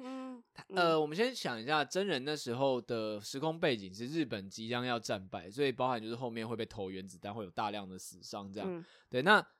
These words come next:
Speaker 2: 你可以从片里面的一些，比如说他爸爸面对战争的态度，大概推估那个时间点，然后也会知道接下来就是日本要面临重创后的重建期，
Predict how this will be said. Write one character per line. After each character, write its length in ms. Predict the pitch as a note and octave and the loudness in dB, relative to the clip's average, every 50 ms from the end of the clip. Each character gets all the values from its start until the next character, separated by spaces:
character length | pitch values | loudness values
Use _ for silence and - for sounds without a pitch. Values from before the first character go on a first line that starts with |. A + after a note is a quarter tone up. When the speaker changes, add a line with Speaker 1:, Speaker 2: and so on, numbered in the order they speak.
| _ _ | _ _
Speaker 2:
你 120 | - C#3 C#3 | -10 -4 4
可 120 | C3+ A#3 | 6 8
以 60 | A#3+ | 8
从 260 | F3 - C#3+ A#2+ A#2 B2 | 8 6 2 -2 -4 -4
片 260 | - - G3+ E3+ C3+ | 0 2 4 4 4
里 100 | A2 F#2+ | 0 -4
面 200 | G#2+ C3 D3 C3+ | -4 -2 -2 0
的 440 | A#2+ A#2 G#2+ G#2 G2 F#2 G2 - A2+ A2 | 0 0 0 0 -2 -4 -10 -14 -16 -10
一 120 | - D#3 D3 | -6 -4 -2
些， 200 | C3 C#3 C#3 C3 | 2 2 2 4
比 80 | A#2+ | 2
如 80 | A2+ G#2 | 0 -2
说 160 | G2 B2 A#2 | 0 0 2
他 100 | A#2+ B2+ | 2 4
爸 140 | A#2+ C3+ A#2+ | 4 4 4
爸 100 | A2 G#2+ | 4 2
面 180 | A#2 B2 A2+ | 0 -4 -4
对 140 | A2 A#2 A2+ | -2 -2 -2
战 220 | A2 - B2+ A2 G#2+ | 0 -2 -4 -4 -4
争 100 | G#2+ G#2 | -6 -8
的 60 | G2+ | -8
态 180 | - B2+ A2+ | -6 -6 -6
度， 80 | G2+ - | -6 0
大 140 | - D#3 C#3 | 4 4 6
概 140 | B2+ B2+ B2 | 6 4 2
推 200 | A#2+ - B2+ A#2 | 0 0 -4 -4
估 200 | A2 A#2 A#2+ A#2 | -4 -4 -6 -6
那 80 | A2+ A2+ | -6 -6
个 100 | A2 G#2+ | -8 -8
时 240 | - - G#2+ G2+ | -8 -10 -12 -12
间 260 | F#2+ F#2+ G#2 G2+ G#2 G#2 | -8 -6 -6 -6 -6 -6
点， 160 | - G#2 - G#2+ | -10 -10 -10 -8
然 80 | A2 A#2+ | -6 -2
后 80 | B2+ | -2
也 140 | A#2+ G#2 G#2 | 0 0 0
会 120 | A#2+ C3 | 0 0
知 140 | A#2+ - A#2+ | -2 -2 -2
道 160 | B2 A#2+ A2+ | 0 0 0
接 180 | A2 - B2+ B2 | 0 -2 -4 -2
下 120 | A#2+ C3 | -2 -2
来 60 | A2 G#2 | -2 -2
就 120 | F#2+ A2 | -4 -6
是 100 | G#2+ A2 | -8 -6
日 140 | A#2+ B2 A#2+ | -6 -6 -6
本 160 | G#2 G2 G2 | -6 -6 -6
要 140 | G2 G#2 A2 | -6 -6 -6
面 240 | A#2 B2 A#2 G#2+ G2+ | -6 -4 -6 -6 -6
临 180 | G2 F#2+ F2+ F#2+ | -8 -10 -12 -10
重 200 | - B2+ A#2 G#2 | -6 -6 -6 -6
创 240 | G#2 - B2 A2 F#2+ | -6 -6 -6 -6 -4
后 200 | G2 A2 G#2 F#2 | -4 -4 -4 -4
的 120 | F2 F2+ F#2+ | -6 -10 -12
重 220 | - A2 G2 G2+ | -12 -12 -10 -6
建 180 | A2 A2 G2+ F2 | -4 -4 -6 -6
期， 300 | - - - - C3 | -8 -14 -14 -16 -18